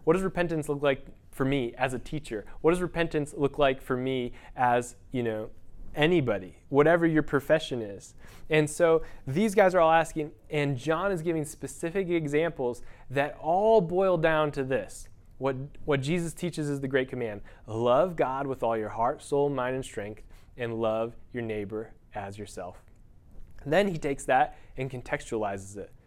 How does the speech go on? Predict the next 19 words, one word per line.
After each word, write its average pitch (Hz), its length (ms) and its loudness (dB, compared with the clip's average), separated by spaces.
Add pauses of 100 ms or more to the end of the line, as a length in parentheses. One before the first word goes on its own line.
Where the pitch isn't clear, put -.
(260)
All 131 60 2
right, 143 160 2
if 156 120 -4
you're 143 100 6
a - 20 -2
tax 135 300 0
collector, 147 360 2
don't 143 300 2
take 147 320 0 (240)
from 147 160 0
people 160 280 2
more 160 200 6
than 160 100 2
you 156 100 2
should. 151 440 0 (440)
If 147 260 6
you, 160 220 -2
if 143 260 2
you're 147 300 8